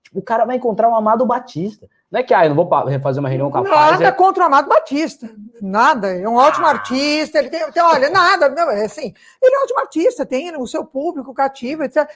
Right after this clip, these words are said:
Speaker 2: Nada contra ele. O problema é assim, gente, é... qual é a prioridade do governo? Qual é a prioridade?
Speaker 1: Eu já, eu já
Speaker 2: É
Speaker 1: acho
Speaker 2: andar
Speaker 1: que
Speaker 2: de moto?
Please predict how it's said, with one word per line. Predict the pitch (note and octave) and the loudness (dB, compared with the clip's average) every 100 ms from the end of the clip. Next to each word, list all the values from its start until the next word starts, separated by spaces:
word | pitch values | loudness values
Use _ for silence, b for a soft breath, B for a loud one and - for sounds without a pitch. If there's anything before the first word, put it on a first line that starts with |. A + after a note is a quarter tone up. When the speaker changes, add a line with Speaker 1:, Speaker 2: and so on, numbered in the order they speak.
| B | B
Speaker 2:
Nada | A#3 E4 C5 B4 | 2 4 4 0
contra | A#4+ F#4 D#4 | -2 0 0
ele. | D4+ C#4 b b | 0 -2 b b
O | E4 | -8
problema | D#4+ D4 C#5+ | -6 -4 -4
é | |
assim, | - D#4+ G#3 - _ _ _ _ D4+ | -4 -6 -8 -10 _ _ _ _ -6
gente, | D#4 B4+ - G#3 - | -4 -4 -8 -14 -10
é... | G#3 G#3+ G3+ G3 F3+ F3+ | -6 -6 -6 -6 -6 -2
qual | - E4 C5 | 4 4 6
é | G4+ | 6
a | - | 4
prioridade | G4 E4+ D4 C4 A3 G#3+ F#3 G3 | 2 4 2 2 0 0 -2 -6
do | G3 | -6
governo? | F#3+ F3 E3+ D3+ - _ _ _ | -6 -8 -10 -12 -20 _ _ _
Qual | D#4 | 0
é | F4 D#4+ | 2 0
a | |
prioridade? | D#4+ B3+ A3+ A3 F#3 | -2 -2 0 -2 -2
Speaker 1:
Eu | A#3 | -2
já, | G3+ | -2
eu | |
já | F3+ | -2
Speaker 2:
É | G#3+ D#4+ | 2 4
Speaker 1:
acho | |
Speaker 2:
andar | D#4 E4 C4+ | 4 4 2
Speaker 1:
que | |
Speaker 2:
de | C#4 | -2
moto? | A3+ C#4 - - G3+ E3 | 0 0 -2 -8 -10 -10